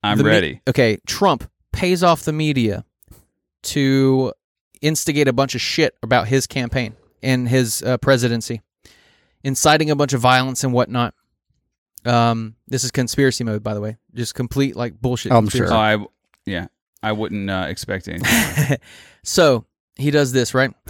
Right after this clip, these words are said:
Speaker 2: And then, uh, so he incentivizes all these liberals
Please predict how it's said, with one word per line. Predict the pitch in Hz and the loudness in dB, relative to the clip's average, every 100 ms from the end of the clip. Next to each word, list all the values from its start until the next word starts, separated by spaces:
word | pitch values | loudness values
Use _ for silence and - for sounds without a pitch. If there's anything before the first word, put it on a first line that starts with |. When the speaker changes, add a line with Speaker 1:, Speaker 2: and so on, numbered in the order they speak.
| - - | -12 -4
Speaker 2:
And | 139 | 0
then, | 143 139 135 | 2 2 2
uh, | 131 127 113 _ - | 2 0 -2 _ -10
so | - 135 | -2 0
he | 135 - _ _ | 0 -6 _ _
incentivizes | 135 127 - 208 190 127 113 110 113 - - _ _ _ _ _ | -8 -4 -2 0 0 2 2 0 -6 -8 -12 _ _ _ _ _
all | 117 139 165 175 | 0 2 2 2
these | 160 165 151 | 0 -2 -2
liberals | 147 160 139 120 113 - | 0 2 2 0 0 -6